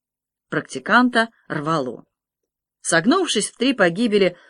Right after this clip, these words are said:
он прятал лицо в мокрое полотенце и непристойно икал. Жуй-Живьема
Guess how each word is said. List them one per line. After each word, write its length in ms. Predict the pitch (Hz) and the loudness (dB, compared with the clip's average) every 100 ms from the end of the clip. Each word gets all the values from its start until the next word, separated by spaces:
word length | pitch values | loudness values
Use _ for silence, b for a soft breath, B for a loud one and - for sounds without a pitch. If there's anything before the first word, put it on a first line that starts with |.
| B | B
он 160 | 202 208 | 0 2
прятал 300 | 269 262 226 | 2 2 2
лицо 380 | 214 214 269 247 | 0 0 0 2
в 60 | |
мокрое 340 | 214 226 208 185 | 0 0 0 0
полотенце 720 | 180 170 165 247 240 208 196 b _ | 2 0 2 0 2 -2 -2 b _
и 100 | 240 | 2
непристойно 640 | 240 214 196 240 240 226 | 2 0 -2 0 2 0
икал. 600 | - 214 - 151 117 - _ _ _ _ _ _ _ _ _ _ _ _ _ | -2 -6 -4 -6 -8 -12 _ _ _ _ _ _ _ _ _ _ _ _ _
Жуй-Живьема 720 | - 180 143 143 143 214 208 | -2 -2 0 -2 2 4 4